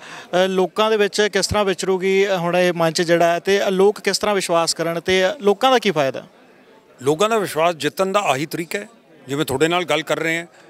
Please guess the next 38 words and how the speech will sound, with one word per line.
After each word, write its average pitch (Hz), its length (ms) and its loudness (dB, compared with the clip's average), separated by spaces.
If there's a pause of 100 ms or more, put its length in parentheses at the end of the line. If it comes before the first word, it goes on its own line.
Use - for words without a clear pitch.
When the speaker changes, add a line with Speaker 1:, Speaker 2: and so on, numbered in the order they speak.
(260)
Speaker 2:
ਉਹਨਾਂ 190 260 0
ਦੇ 208 60 0
ਮਨ 160 200 -2
'ਚ 165 100 -10
ਜਿਹੜੇ 180 200 -2
ਸਵਾਲ 143 360 0
ਆਉਂਦੇ 151 260 -2
ਆ, 170 40 0
ਅਸੀਂ 175 180 -8
ਚੈਨਲ 151 300 -2
ਖੋਲ੍ਹੀ 185 420 -2
ਹੈ 95 180 -8 (320)
ਸੋਸ਼ਲ 156 360 2
ਮੀਡੀਆ 175 300 0
ਦੇ 156 140 0
ਰਾਹੀਂ, 113 340 -4 (280)
ਉਹ 185 60 0
ਸਾਨੂੰ 180 260 -2
ਸਵਾਲ 165 300 0 (400)
ਭੇਜ 131 240 -2
ਸਕਦੇ 113 440 -4
ਹੈ, 90 80 -18 (500)
ਸਵਾਲ 139 300 2
ਪੁੱਛਣਗੇ, 165 640 -4 (640)
ਅਸੀਂ 139 160 -2
ਉਹਨਾਂ 190 200 0
ਦੇ 202 80 0
ਜਵਾਬ 160 380 0
ਦੇਵਾਂਗੇ। 127 440 -4 (520)
ਵਿਸ਼ਵਾਸ 127 360 -2
ਤਾਂ 214 120 -2
ਇੰਝ 175 140 -4
ਹੀ 247 40 -6
ਬਣਦਾ 233 280 -2
ਹੈ 123 40 -4
ਨਾ 139 100 -12
ਲੋਕਤੰਤਰ 190 520 -2
'ਚ, - 180 -12